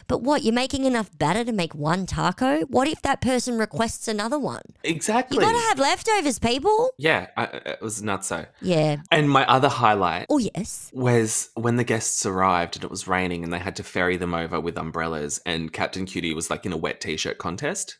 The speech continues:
Speaker 2: Loved that.
Speaker 1: Oh, I didn't notice.
Speaker 2: Go back and watch.
Speaker 1: Captain
Speaker 2: <laughs> It was great.
Speaker 1: Cutie had, like, a T-shirt stuck to his body.
Speaker 2: Well, his white uniform
Speaker 1: Oh.
Speaker 2: was drenched. And so I was
Speaker 1: Nice.
Speaker 2: just like, "Wow, what a way to arrive on holiday. Those guests are lucky."
Speaker 1: That's true. Could you imagine arriving to see that?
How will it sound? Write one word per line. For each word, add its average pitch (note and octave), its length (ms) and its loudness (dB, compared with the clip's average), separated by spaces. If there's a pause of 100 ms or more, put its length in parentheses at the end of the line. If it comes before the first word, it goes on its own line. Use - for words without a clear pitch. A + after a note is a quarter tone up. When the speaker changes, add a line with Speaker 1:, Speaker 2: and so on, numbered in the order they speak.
(120)
Speaker 2:
Loved F2 460 -6
that. - 200 -18
Speaker 1:
Oh, G3 120 -2
I F#3+ 40 -2
didn't G3+ 240 -4
notice. E3 840 -6
Speaker 2:
Go G#2+ 140 -4
back F2+ 200 -4
and C2+ 120 -10
watch. - 260 -10
Speaker 1:
Captain G3+ 320 -2
Speaker 2:
<laughs> - 0 -
It F#3+ 60 -4
was - 80 -6
great. F#3 160 2
Speaker 1:
Cutie G3+ 180 -2 (120)
had, F#3 240 -2
like, F3+ 180 -2
a E3 40 -10
T-shirt E3+ 440 -4
stuck - 300 -4
to E3+ 100 -4
his D#3 100 -4
body. F3 540 -2
Speaker 2:
Well, C#3+ 100 6
his C#3 220 4
white A2 320 4
uniform G2+ 720 -2
Speaker 1:
Oh. D#3 580 4
Speaker 2:
was C3 220 2
drenched. G2 800 0
And F#3 80 0
so F3 60 2
I - 20 2
was D3+ 120 2
Speaker 1:
Nice. G2 260 4
Speaker 2:
just G2+ 140 -2
like, F2+ 200 -2
"Wow, F2+ 360 2
what A#2+ 220 2
a F3 60 6
way A#2 200 6
to G#2 120 6
arrive F2+ 380 4
on E2+ 100 0
holiday. E2+ 540 -4 (140)
Those G2 200 -2
guests - 460 -4
are D2 60 -2
lucky." D#2+ 600 -8
Speaker 1:
That's - 280 -2
true. E3+ 240 0
Could F#3 160 -2
you G#3 100 2
imagine F3+ 400 0
arriving E3 520 0
to D#3 120 -12
see D#3 240 -8
that? C#3+ 340 -4